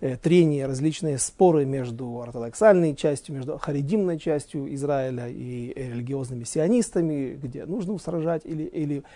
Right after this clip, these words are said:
это же можно, какие-то вещи можно, м, обойти, не так строго к ним относиться. Но есть по всем мнениям какие-то некошерные организации, которые точно мы знаем, что,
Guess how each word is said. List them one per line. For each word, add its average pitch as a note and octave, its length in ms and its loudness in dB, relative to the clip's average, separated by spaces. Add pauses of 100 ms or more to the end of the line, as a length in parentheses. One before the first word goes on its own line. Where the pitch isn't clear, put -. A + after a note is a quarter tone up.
это D3 220 -2
же C3+ 140 -4
можно, C3+ 420 -8
какие-то C#3 400 -8 (200)
вещи D#3+ 340 2
можно, C3+ 680 -2
м, A#2 340 -8 (420)
обойти, E3+ 640 2 (100)
не D#3 160 -4
так D#3+ 260 0
строго D#3+ 320 -2
к - 80 -18
ним D3+ 100 -2
относиться. A#3+ 680 0 (260)
Но D4+ 80 4
есть E4+ 240 10
по D4+ 100 6
всем C4 260 4
мнениям A#3 440 6
какие-то F#3 420 -2
некошерные F3+ 680 6
организации, G3 640 0
которые E3 460 0
точно D#3+ 480 0
мы C#3+ 200 -6
знаем, C3+ 380 -6
что, A#2+ 400 -6